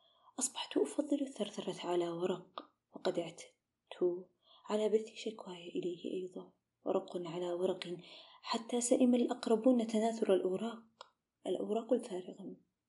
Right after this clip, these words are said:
من المعنى في نظر البعض. كنت أتساءل:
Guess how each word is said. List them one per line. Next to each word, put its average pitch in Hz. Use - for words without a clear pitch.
من 185
المعنى 180
في -
نظر -
البعض. -
كنت 226
أتساءل: 220